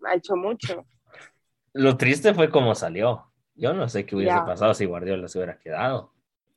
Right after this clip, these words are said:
Speaker 2: Pero tristemente salió.
Speaker 1: Vale, te voy a decir,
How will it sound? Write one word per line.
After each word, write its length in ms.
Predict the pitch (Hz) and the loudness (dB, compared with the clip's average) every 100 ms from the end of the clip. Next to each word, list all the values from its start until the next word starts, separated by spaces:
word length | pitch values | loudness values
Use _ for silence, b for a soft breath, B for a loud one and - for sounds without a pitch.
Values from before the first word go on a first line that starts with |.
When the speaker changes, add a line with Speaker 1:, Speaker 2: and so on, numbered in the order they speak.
| _ _ _ _ _ _ _ | _ _ _ _ _ _ _
Speaker 2:
Pero 460 | 104 95 80 73 - | -6 -4 -6 -10 -16
tristemente 480 | 90 82 82 82 - | -16 -12 -10 -10 -12
salió. 500 | 82 76 95 98 _ _ _ _ _ _ _ _ _ _ _ _ _ _ _ _ _ _ _ | -12 -10 -10 -10 _ _ _ _ _ _ _ _ _ _ _ _ _ _ _ _ _ _ _
Speaker 1:
Vale, 200 | 214 220 | 2 2
te 80 | 202 | 4
voy 120 | 196 | 2
a 100 | 214 | 0
decir, 580 | 214 220 220 226 226 202 | 0 0 2 4 2 0